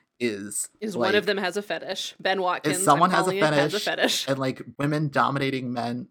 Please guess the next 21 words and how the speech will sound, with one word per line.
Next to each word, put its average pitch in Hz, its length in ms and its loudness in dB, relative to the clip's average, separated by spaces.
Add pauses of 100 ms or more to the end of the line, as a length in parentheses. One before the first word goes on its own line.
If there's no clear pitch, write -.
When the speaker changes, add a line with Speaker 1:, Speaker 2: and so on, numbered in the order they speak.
(100)
Speaker 1:
until 131 280 -2
the 123 80 -2
very 139 400 0
end 135 320 -2
when 113 100 -6
it's 113 280 -8
very 127 240 -2
clear 139 260 -2
that 131 300 -4
men 117 340 -4
assert, 117 440 -6
reassert 127 480 -6
their 123 100 -4
dominance. - 760 -8
Like, 175 220 0 (160)
it - 80 4
is 427 180 6
weird 202 300 2
that 180 140 -2
they 156 100 0
got - 380 2